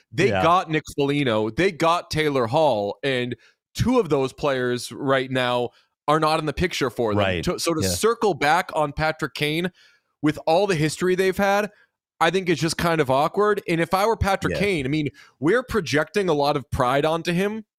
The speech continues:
Speaker 1: right now by saying, like, "Oh, well, he's not gonna settle for a Phil Kessel type of role," then why would he go back to the Blackhawks knowing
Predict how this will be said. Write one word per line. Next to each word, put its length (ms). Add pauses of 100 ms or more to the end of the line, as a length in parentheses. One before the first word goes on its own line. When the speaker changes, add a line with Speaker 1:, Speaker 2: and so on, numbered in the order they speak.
(100)
Speaker 1:
right 220
now 260
by 200
saying, 460
like, 380
"Oh, 180
well, 140
he's 240
not 180
gonna 160
settle 400
for 400
a 60
Phil 260
Kessel 340
type 260
of 80
role," 300
then 280 (520)
why 480
would 200
he 120
go 180
back 460 (220)
to 80
the 100
Blackhawks 720
knowing 500